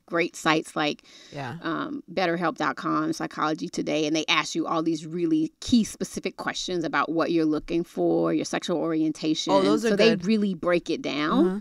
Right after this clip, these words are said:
Speaker 1: So if you want a specific therapist that looks a certain way, that understands things from a cultural perspective, you can get those from those sites. And nami dot org is great. And, of course, silence to shame dot com, Therapy for Black Girls, Therapy for men dot org. There's some good stuff out there.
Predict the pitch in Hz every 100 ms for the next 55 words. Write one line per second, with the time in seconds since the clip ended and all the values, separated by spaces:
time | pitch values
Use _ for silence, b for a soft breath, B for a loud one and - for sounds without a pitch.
0 | - - 196 160 190 190 196 175 185 180
1 | 165 - 165 - 202 190 180 - 160 165
2 | 160 160 165 180 240 - 185 180 156 151
3 | 151 143 147 143 b b b - 185 185
4 | - 202 202 190 - 160 160 165 156 -
5 | 170 175 - 151 - 160 196 165 175 -
6 | 160 151 156 - 147 156 - 151 143 151
7 | - 143 - 160 160 156 160 156 151 147
8 | 165 156 156 156 151 - 156 151 147 151
9 | - b b b - 160 - 131 165 196
10 | 247 240 208 180 - 214 208 202 185 170
11 | 160 - 175 170 180 170 160 - 160 156
12 | 160 160 151 151 143 156 151 151 156 156
13 | 160 - - - - - - -